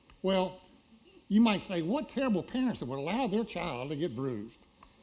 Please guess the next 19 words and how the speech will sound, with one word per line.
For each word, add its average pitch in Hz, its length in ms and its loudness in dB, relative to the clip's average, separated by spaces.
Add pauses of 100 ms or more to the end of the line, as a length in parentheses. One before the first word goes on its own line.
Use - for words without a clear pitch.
(600)
Well, 190 420 0 (680)
I've 214 160 -4
seen 214 220 4
some 202 260 0
mothers 180 280 2
try 185 280 -6
to 135 80 -4
keep - 340 -4
that 143 260 -8
from 123 160 -10
happening. 127 500 -8
Like, 151 200 -10
"I 220 160 -8
don't 220 140 -2
want 202 200 -4
you 214 100 -4
ever 277 280 -6
to 220 120 -6
hurt." - 340 -14